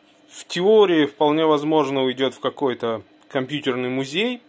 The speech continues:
У меня на новом рабочем месте этот вопрос уже пару раз поднимался, не очень серьезно, но есть вероятность создания чего-то вроде ретро-компьютерного клуба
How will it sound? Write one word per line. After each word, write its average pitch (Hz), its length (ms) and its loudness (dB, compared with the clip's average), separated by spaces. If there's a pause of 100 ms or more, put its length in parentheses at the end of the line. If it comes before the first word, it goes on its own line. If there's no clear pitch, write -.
(460)
У 131 80 -8
меня 143 300 2
на 135 100 0
новом 131 440 2
рабочем 127 440 2
месте 131 500 -2
этот 117 560 0
вопрос 127 420 0
уже 127 160 -4
пару 131 280 4
раз 127 160 4
поднимался, 202 760 2
не 185 100 0
очень 131 320 0
серьезно, 214 680 0
но 151 200 2
есть 151 340 -4
вероятность 139 500 0
создания 135 480 -2
чего-то 143 360 -2
вроде 139 300 0
ретро-компьютерного 127 920 -2
клуба 214 500 0